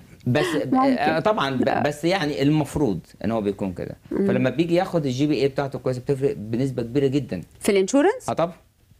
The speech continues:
Speaker 1: طبعًا.
Speaker 2: ايه ده فعلًا؟
Speaker 1: يعني النهارده لو، آه، ولد two point nine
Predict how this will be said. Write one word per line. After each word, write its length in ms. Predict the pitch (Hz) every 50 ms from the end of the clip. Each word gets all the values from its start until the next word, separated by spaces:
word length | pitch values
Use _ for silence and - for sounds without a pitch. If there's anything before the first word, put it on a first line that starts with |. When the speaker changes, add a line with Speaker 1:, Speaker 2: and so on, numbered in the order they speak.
| _ _ - - _ -
Speaker 1:
طبعًا. 120 | - - -
Speaker 2:
ايه 60 | 190
ده 80 | 202 202
فعلًا؟ 320 | - 214 214 269 320 359 - - - -
Speaker 1:
يعني 160 | - 107 120 127
النهارده 300 | 127 143 165 156 139 135
لو، 300 | 131 127 127 127 123 -
آه، 420 | - 113 113 98 90 - - - 92
ولد 480 | 107 123 131 156 147 127 107 98 - - - - _ _ _ _ - _ - 165
two 40 | 139
point 400 | - 165 156 147 135 135 - 147
nine 260 | 156 151 127 117 120